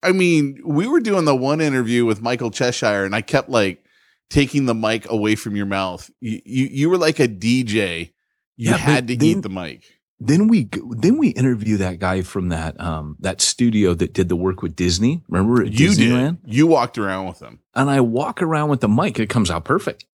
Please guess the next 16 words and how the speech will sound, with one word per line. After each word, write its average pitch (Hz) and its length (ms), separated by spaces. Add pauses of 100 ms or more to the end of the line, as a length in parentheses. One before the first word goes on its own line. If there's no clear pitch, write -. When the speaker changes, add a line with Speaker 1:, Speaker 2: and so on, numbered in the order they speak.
(520)
Speaker 2:
I'm 160 140
in 160 80
a 127 60
crowd 143 540
of, 107 140
like, 85 200
thousands 123 680
of 98 100
people. 101 540
Literally, 139 380
we're 87 180
walking 110 520
through, 98 580 (600)
down 120 340
Main 120 240
Street 76 460